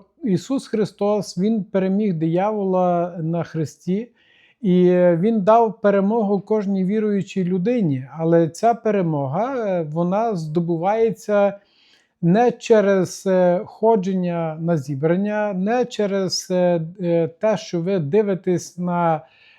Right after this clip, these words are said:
е, служителів, які, можливо, часами не здатні щось показати нормальне в с-, е, с-, своїм прикладом, а, а іменно індивідуальним ходженням за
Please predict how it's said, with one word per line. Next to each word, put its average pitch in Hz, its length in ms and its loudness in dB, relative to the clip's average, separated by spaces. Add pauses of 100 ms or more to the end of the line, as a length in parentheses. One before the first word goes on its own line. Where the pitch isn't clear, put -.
(120)
е, 165 240 0
служителів, 190 760 0
які, 180 500 2
можливо, 180 640 0
часами 190 520 -2
не 180 220 4
здатні 185 540 0
щось 190 240 -6
показати 165 920 -2
нормальне 180 640 -2
в 226 80 -16
с-, - 160 -20
е, 190 220 -2
с-, 190 460 -10
своїм 214 460 -4
прикладом, 220 640 -6 (600)
а, 180 240 4 (220)
а 170 400 2
іменно 233 560 2
індивідуальним 202 1300 2
ходженням 196 800 -2 (100)
за 190 480 -2